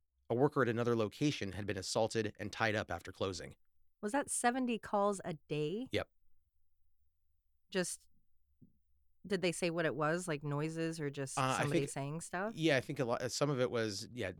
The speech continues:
Speaker 1: dirty talk, and some of it was just breathing, and then some of it was silence. Dealing in legal massages and illegal sex work, the parlors had no outlet to contact police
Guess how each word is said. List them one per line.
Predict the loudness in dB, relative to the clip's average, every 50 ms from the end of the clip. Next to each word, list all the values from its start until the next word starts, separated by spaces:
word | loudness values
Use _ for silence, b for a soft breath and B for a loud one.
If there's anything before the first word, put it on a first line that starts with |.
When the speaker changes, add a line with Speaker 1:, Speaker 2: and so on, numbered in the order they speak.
| -10 -4
Speaker 1:
dirty | -2 0 0 0 0
talk, | -2 0 2 2 2 2 0 -4 -20 _ _ _ -8
and | -6 -4 -2 -2 -2 -2 -2 -4 -6 -10 -10 -8
some | -4 -4 -2 -2
of | -2 -2
it | -2
was | -4 -4
just | -6 -10 -12 _
breathing, | -8 -4 -4 -2 -2 -2 -4 -4
and | -6 -8
then | -10 -10
some | -8 -6 -6
of | -6 -4 -6
it | -8
was | -6 -6
silence. | -6 -6 -6 -6 -8 -10 -14 -14 -14 -14 -14 -16 _ _ _ _ _ _ _ _ _ _ _ _ _ _ _ _ _ _ _ _ _ _ _ _ _ _ _ _ _ _ -6
Dealing | -2 0 2 2 2 2 2
in | 0 0 0 0
legal | 0 2 4 4
massages | 2 4 2 2 2 2 2 2 0 -2 -4 -4 -6 -8 -8 -8
and | -10 -8
illegal | -6 -4 0 0 0 0 0 -2 -4
sex | 0 0 0 0 -2 -6
work, | -6 -10 -10 -12 -16 _ _ _ _ _ _ _ _ -10
the | -10
parlors | -6 2 4 4 6 6 2 0
had | 0 0 0 2
no | 0 0 0 2
outlet | 2 2 2 2 -2 -14 -14 -14
to | -16
contact | -8 -6 -4 -4 -4 -2 -4 -4 -4 _
police | -10 -6 -6 -6 -6 -4 -4 -4 -4